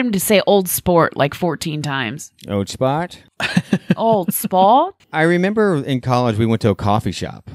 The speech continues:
Speaker 2: Or not coffee, college, sorry. Uh, it was, I think it was Jason, a couple friends, we went to a coffee shop. And we were like, "Oh, let's talk about this movie 'cause it was so cool."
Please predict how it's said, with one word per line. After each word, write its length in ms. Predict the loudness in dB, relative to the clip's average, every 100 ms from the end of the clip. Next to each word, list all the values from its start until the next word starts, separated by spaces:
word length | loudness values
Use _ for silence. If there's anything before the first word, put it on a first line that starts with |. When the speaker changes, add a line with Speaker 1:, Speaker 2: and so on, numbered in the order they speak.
| -20 _ -2
Speaker 2:
Or 80 |
not 260 | 2 2 -2
coffee, 280 | -4 -6 -6
college, 440 | -4 -2 -2 -4
sorry. 240 | -2 -2 0
Uh, 500 | 0 0 0 -2 -4 -8 -20 _ _ _
it 80 | 0
was, 160 | 2
I 80 | 2
think 120 | 2
it 40 | 2
was 100 | 2
Jason, 320 | 2 2 0
a 40 |
couple 200 | -2 -2
friends, 340 | 0 2 2 2
we 40 |
went 120 | 0
to 40 | 0
a 60 |
coffee 300 | -2 -2 -2
shop. 140 | -4 -6
And 60 |
we 80 | -4
were 40 | -4
like, 100 | 0
"Oh, 80 |
let's 160 | 0 0
talk 240 | -2 -2
about 200 | -2 -6
this 180 | -6 -6
movie 600 | -2 0 0 -4 -8 -12 _ _ _ _ _ _
'cause 120 | -2 0
it 40 |
was 100 | 0
so 180 | 0 -2
cool." 720 | -2 0 0 -2 -6 -12